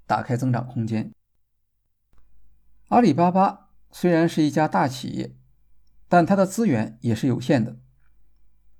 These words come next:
国际业务消耗了主要的管理资源，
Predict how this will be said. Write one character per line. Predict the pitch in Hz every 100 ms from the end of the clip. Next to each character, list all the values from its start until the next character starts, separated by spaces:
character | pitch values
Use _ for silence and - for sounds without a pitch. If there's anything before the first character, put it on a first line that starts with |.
| _ - -
国 | 165 226
际 | 262
业 | 233
务 | 160 127 -
消 | - 175 180
耗 | 165
了 | 131
主 | 127 107
要 | 143 170
的 | -
管 | - 123
理 | 139
资 | - 110
源， | 107 85